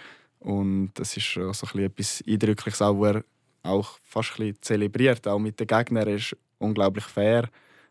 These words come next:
ähm, was ja dann fast ein bisschen ein Kontrast ist zu den Emotionen, die er hat für seine eigene Mannschaft. Also, äh, er ist ja sehr emotional am Spielfeldrand, aber dann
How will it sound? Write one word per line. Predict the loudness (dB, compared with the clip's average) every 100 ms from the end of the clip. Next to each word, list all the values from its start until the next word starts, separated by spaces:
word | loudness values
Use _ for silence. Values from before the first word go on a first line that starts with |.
| _
ähm, | -4 0 2 2 0 -6 _ _ _ _ _ _ _
was | 0 0 2
ja | 4 4 4 -2 _ _
dann | -4 0
fast | 0 2
ein | 2
bisschen | 2
ein | -2
Kontrast | -2 2 4 4 2
ist | -2
zu | 0
den | 0 0 -2
Emotionen, | -2 0 2 4 4 6
die | 4
er |
hat | 2
für | -2
seine | -4 2
eigene | 4 4 4
Mannschaft. | 4 4 4 2 0 -6
Also, | -4 0 -2 -4 -16 _ _ _ _
äh, | -6 -4 -2
er |
ist | -2 -2
ja |
sehr | 0 4 4 4 0 -14 _ _ _ _
emotional | 2 2 4 4 6 4
am | 2
Spielfeldrand, | 0 0 2 2 2 4 2 0
aber | -2 -2
dann | 2 2 2